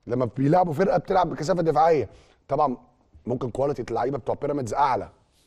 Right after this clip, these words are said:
انا معاكم، لكن النهارده، آه، بعد فتره من وجود سواريز في ال-، في، في النادي الاهلي، آم،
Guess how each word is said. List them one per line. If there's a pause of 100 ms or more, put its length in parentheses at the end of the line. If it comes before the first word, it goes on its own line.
(340)
انا
معاكم، (380)
لكن
النهارده، (1900)
آه، (1400)
بعد
فتره
من
وجود
سواريز
في
ال-،
في،
في
النادي
الاهلي، (680)
آم،